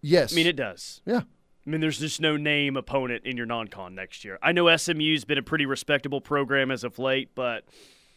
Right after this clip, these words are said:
Speaker 2: I don't expect, uh, S M U to rip off an eleven and one season next year. I guess I could be surprised, but I don't foresee it.
Speaker 1: Well, uh, they may l-, rip off an eleven one season, but I expect that, that one loss to come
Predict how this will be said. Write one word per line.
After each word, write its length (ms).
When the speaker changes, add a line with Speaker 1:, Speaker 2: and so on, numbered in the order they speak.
Speaker 2:
I 140
don't 100
expect, 400
uh, 300
S 220
M 100
U 120
to 80
rip 220
off 220
an 80
eleven 260
and 120
one 160
season 340
next 300
year. 180
I 80
guess 200
I 80
could 160
be 100
surprised, 540
but 120
I 80
don't 160
foresee 340
it. 140
Speaker 1:
Well, 300
uh, 120
they 160
may 140
l-, 160
rip 280
off 160
an 80
eleven 360
one 240
season, 420
but 260
I 200
expect 580
that, 280
that 220
one 220
loss 240
to 100
come 460